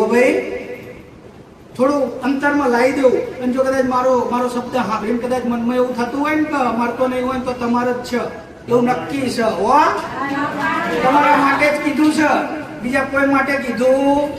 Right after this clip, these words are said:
નથી. એટલે એને ખાસ ભલે. આય નવા આયા ભાઈ, નવા આયા હોય એને રામ છે. જગતમાં એવું વિચારીને આવ્યો હોય કે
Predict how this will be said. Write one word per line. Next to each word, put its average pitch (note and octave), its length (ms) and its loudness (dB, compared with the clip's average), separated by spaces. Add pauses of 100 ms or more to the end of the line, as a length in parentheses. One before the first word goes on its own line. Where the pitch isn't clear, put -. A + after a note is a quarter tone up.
(420)
નથી. C4 400 2 (440)
એટલે C4 140 0 (160)
એને C4 140 2 (120)
ખાસ B3+ 260 0 (1200)
ભલે. G3 240 2 (1300)
આય F#3+ 160 -4
નવા G#3 300 -4
આયા G3 280 -2
ભાઈ, F#3 300 -8
નવા F#3 240 -4
આયા F#3 220 -6
હોય F#3+ 180 -4
એને F#3+ 140 -8
રામ F3+ 260 -6
છે. G3 160 -10 (3000)
જગતમાં G#3 440 -4
એવું G#3 240 0
વિચારીને G#3+ 420 -2
આવ્યો G#3+ 240 -2
હોય G#3 200 -2 (420)
કે G#3+ 80 -6